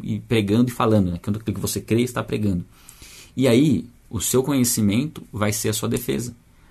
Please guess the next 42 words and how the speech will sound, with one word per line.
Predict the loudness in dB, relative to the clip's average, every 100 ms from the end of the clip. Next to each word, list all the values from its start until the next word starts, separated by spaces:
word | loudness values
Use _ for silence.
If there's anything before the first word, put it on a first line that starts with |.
| -20 -6
É | 0
onde | 2
você | 0 0
vai | -2
falar, | -2 -2 -2
ela | -2
vai | -2
falar | 0 2
algo, | 2
você | -2
fala | -4
assim, | 0
"Não, | 0 0
isso | -2
aí | -2 0 0 -2 -8 _ _ _ _
é | -8
assim." | -8 -6 -8 -8 -16 _ _ _ _ _ _ _
E | -6
aí | -4 -2
talvez | -4 -4
a | -6
pessoa | -6 -6
contra-ataque | -4 -4 -4 -6 -6
com | -6
outra | -4 -4
coisa. | -2 -2 -4 -12
Aí | -14
você, | -8
"Não, | -6
mas | -6 -6
isso | -8
aí | -4 -4 -4
é | -6
assim." | -4 -6 -6 -10 -20 -10
Ou | -6
seja, | -4 -4
você | -4 -2
ataca, | 2 0 0 -6
ela | -4
ataca, | -2 -4 -6
você | -6
defende. | -6 -4 -6 -8